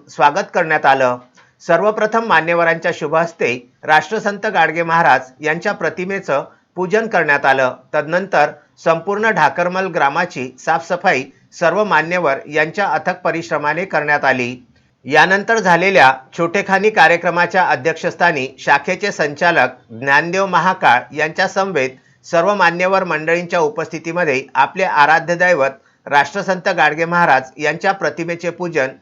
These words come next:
व दीप प्रज्वलनाने कार्यक्रमाची सुरुवात झाली. उपस्थित सर्व मान्यवरांचं पुष्पगुच्छ देऊन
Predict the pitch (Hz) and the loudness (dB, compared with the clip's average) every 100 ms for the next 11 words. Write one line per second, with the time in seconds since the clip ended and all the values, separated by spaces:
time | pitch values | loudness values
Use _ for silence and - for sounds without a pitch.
0 | _ _ 135 185 160 185 190 180 180 156 | _ _ 0 2 2 -2 -2 -2 0 -2
1 | 165 170 170 175 147 131 - 151 156 170 | 0 0 2 2 0 -6 -2 0 2 -2
2 | 180 175 170 202 170 156 175 165 147 131 | -4 -4 -4 -8 -4 -2 0 2 0 0
3 | 127 - _ _ - 165 202 196 233 233 | -6 -12 _ _ -12 -6 -2 -2 -4 -4
4 | 190 180 180 156 156 160 165 185 185 143 | 0 0 2 2 2 0 0 0 -2 -2
5 | 135 165 156 - 196 196 202 185 190 143 | -2 -6 -8 -4 -4 -4 -2 0 2 0